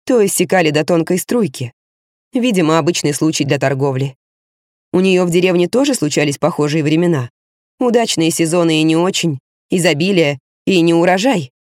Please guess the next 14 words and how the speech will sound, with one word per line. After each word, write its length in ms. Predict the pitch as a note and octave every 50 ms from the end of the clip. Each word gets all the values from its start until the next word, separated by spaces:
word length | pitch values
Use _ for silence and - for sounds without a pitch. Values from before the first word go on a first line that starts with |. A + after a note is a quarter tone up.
| _ _ _ _ _ _ _ _ _ _ -
Она 280 | C#4+ C4+ C4 C4 B3+
научилась 500 | A#3+ A#3+ A#3 A3 G#3+ - D#4 B3+ E3 D#3
жить 200 | C3+ D3 F3 C#3+
с 60 | - D3
этой 160 | C3 D#3 D#3
неопределенностью, 960 | D3 D3 D3 C#3 D#3 D#3 D3 F3 F#3 G#3 G#3+ F#3+ D#3+ D3+ - - E3 D#3+ D3+ - _ _ _ _ _ _ -
но 180 | G#3+ A3 G#3+ G#3
не 100 | G3 F#3
могла 320 | F#3 F#3 F3+ F3+ G#3 B3
не 160 | A#3 E3+ D3+ D3+
интересоваться 600 | D3+ - D#3 D3 - D3 D3 C#3+ C#3+ C#3 - D3+
состоянием 600 | B2+ D#3+ C#3 - D#3 D3+ D3 C#3+ C#3+ C#3 C#3 C#3+
своих 340 | - - D3+ D3 C#3 C3+ -
нанимателей, 680 | D3 D#3 E3+ G3 G3 D3+ C3 - C3+ C#3 C3 -